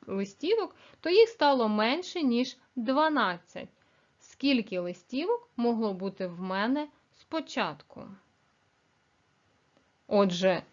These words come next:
Тарас записав так. Х додати шість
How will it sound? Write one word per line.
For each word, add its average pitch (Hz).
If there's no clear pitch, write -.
Тарас 247
записав 247
так. -
Х 269
додати 185
шість -